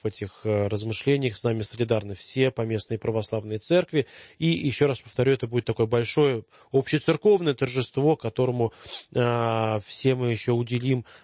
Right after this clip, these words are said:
э, достаточное время. Я думаю, что и здесь, в эфире "Радио Радонеж", и на, м, в других местах.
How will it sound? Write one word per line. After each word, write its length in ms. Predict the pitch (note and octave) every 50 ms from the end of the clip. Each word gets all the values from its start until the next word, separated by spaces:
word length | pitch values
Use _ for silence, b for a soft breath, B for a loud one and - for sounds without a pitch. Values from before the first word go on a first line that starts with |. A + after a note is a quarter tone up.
| B
э, 220 | - A2+ A2 G#2+ G#2+
достаточное 600 | A2 G#2+ - - - A#2+ - - - - A#2 A2+
время. 340 | G#2+ A#2 C#3+ D#3+ D#3 D3 C3+
Я 40 | A#2
думаю, 260 | A2+ A#2+ A2+ A2 G#2
что 160 | F#2+ - -
и 100 | G#2+ G#2+
здесь, 340 | G#2 G2+ A2+ A#2+ G#2+ - -
в 40 | G#2+
эфире 300 | G2 - - A2+ A2 A2
"Радио 320 | G#2+ G#2+ G#2 G2 G#2 G#2
Радонеж", 480 | A2 B2 C#3+ C#3+ C#3 C3 A#2 G2 - -
и 220 | - B2+ A#2 A#2 - B B B B B B B
на, 760 | - A2+ A2 A2+ A2+ A2+ A2+ A2+ A2+ A2+ A2 A2 G#2+ G#2+ G#2+
м, 680 | G#2+ G#2 G#2 G#2 G#2 G#2 G#2+ A2 A2+ A#2 A#2+ A#2+ A2+ A2
в 60 | G#2+ A2+
других 400 | B2 B2 B2 B2 B2+ A2 - -
местах. 540 | B2+ B2+ - - - C#3 G#2+ G2 - -